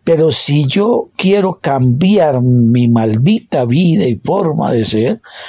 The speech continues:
pues tengo que abandonar todo eso. Yo jugaba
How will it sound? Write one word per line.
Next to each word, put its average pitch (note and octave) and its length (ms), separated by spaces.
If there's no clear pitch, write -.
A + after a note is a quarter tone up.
pues - 140
tengo G2+ 280
que B2+ 120
abandonar G#2 500
todo - 380
eso. - 280
Yo A#2+ 200
jugaba E3+ 540